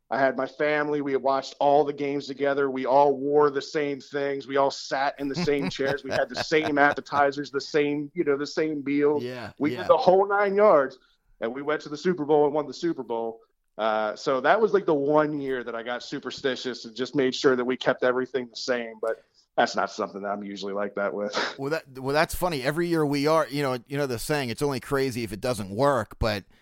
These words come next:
Speaker 2: that's
Speaker 1: Right.
Speaker 2: exactly how my wife and her family, when we watch it, you gotta sit in the same chair. If somebody gets up and then something bad happens because of a coincidence, everyone
Speaker 1: Right.
Speaker 2: screams at that person.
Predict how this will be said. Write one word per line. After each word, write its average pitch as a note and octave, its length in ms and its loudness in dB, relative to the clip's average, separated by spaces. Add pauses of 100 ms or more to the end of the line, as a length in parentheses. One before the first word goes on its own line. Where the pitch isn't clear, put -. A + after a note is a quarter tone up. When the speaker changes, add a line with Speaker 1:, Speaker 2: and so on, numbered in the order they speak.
(140)
Speaker 2:
that's C#3+ 140 2
Speaker 1:
Right. E3 100 6
Speaker 2:
exactly E3+ 380 6
how E3+ 160 6
my D#3 180 4
wife D3 400 2
and A#2+ 100 -2
her D3 160 0
family, C#3+ 400 -2
when B2 140 -4
we C#3+ 100 0
watch C3+ 380 0
it, A#2 100 -14
you B2 80 -8
gotta C3+ 320 0 (540)
sit F#3+ 280 2
in G3 60 -4
the F3+ 60 2
same E3+ 340 0
chair. A2 420 -2
If G#2 100 -8
somebody G#3 440 2
gets D#3+ 340 0
up D#3 360 0 (280)
and C#3+ 140 -2
then C#3 100 -2
something D#3+ 360 2
bad D3+ 280 2
happens A2+ 380 0
because A#2+ 340 -6
of B2 120 -4
a B2+ 80 -2
coincidence, B2 920 0 (300)
everyone E3+ 380 4
Speaker 1:
Right. B2 220 8
Speaker 2:
screams B3+ 560 -2
at - 80 4
that G#2+ 200 0
person. G#2 480 -4